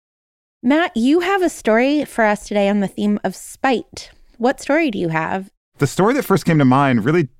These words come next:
Speaker 2: complicated my thinking about spite, so I'm interested to explore it with you and explore spite in this chapter. So right after I graduated from college, uh, I was commissioned an officer of the Navy, and the first thing I had to do was go to school. I had to go learn how to be a naval officer.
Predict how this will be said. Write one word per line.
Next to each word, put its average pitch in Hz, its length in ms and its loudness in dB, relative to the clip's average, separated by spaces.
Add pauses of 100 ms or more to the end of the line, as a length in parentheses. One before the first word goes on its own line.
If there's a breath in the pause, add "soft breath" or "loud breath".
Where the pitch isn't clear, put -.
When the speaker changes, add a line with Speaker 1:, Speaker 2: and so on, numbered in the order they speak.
(160)
Speaker 2:
complicated 143 500 2
my 117 100 4
thinking 143 280 0
about 107 180 0
spite, - 320 -6
so - 120 -4
I'm 104 140 -2
interested 127 460 -2
to 101 80 -6
explore 123 340 0
it 117 60 0
with - 160 -4
you 156 100 0
and 143 100 4
explore 110 460 -2
spite - 320 -2
in 101 140 -2
this 95 120 -4
chapter. 117 440 -6 (280)
So - 140 0
right 156 200 4
after 165 180 2
I 143 60 2
graduated 113 460 4
from 95 220 -2
college, 95 680 0
uh, 107 60 -6
I 95 220 2
was 90 500 -4
commissioned 113 320 2
an 101 80 2
officer 95 220 0
of 98 80 0
the 90 40 0
Navy, 101 300 2
and 90 100 2
the 90 60 0
first - 220 -4
thing 107 120 0
I 98 40 0
had 92 80 -2
to 95 40 0
do 90 160 0
was 90 200 -2
go 87 320 -2
to 82 200 -2 (340)
school. 85 480 0
I - 20 -4
had 80 80 -4
to 82 60 -4
go 90 120 -2
learn 85 300 -2
how 87 100 -4
to 85 80 -4
be 85 140 -2
a 78 40 -2
naval 82 280 -2
officer. 78 400 -8